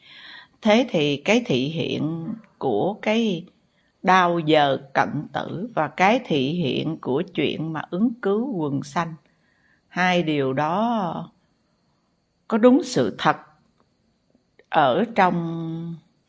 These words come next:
kinh sách ngày cưa xưa nói hay không, thưa Ngài? Tôi đã không muốn hại danh hại tánh. Ngài nói đi. Dạ, thưa phải. Chính xác là như vậy, nhưng con không phải là vị ấy.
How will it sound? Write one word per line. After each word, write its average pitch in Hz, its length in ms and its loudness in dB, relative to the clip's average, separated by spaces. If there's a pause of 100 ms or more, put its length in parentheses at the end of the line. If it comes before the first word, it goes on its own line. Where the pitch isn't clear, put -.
(1120)
kinh 190 220 0
sách 226 240 -2 (100)
ngày 147 240 -2 (120)
cưa 170 300 -4
xưa 175 360 0
nói 165 360 -4
hay 220 200 -2
không, 160 420 -8
thưa 151 140 -10
Ngài? 139 360 -10 (280)
Tôi 170 200 2
đã 190 180 -2
không 175 240 -2
muốn 175 220 2
hại 151 240 0
danh 151 300 -4
hại 147 260 -14
tánh. 170 240 -8 (500)
Ngài 143 160 0
nói 143 220 -2
đi. 156 260 -4 (600)
Dạ, 143 380 4
thưa 170 160 0 (120)
phải. 170 400 -8 (680)
Chính 233 220 4
xác 214 420 -2
là 139 200 -2
như 156 260 -4
vậy, 143 360 -8 (140)
nhưng 165 380 -4
con 170 300 2
không 180 360 -2 (100)
phải 143 460 -2
là 143 400 -6
vị 123 380 -2
ấy. 180 340 -8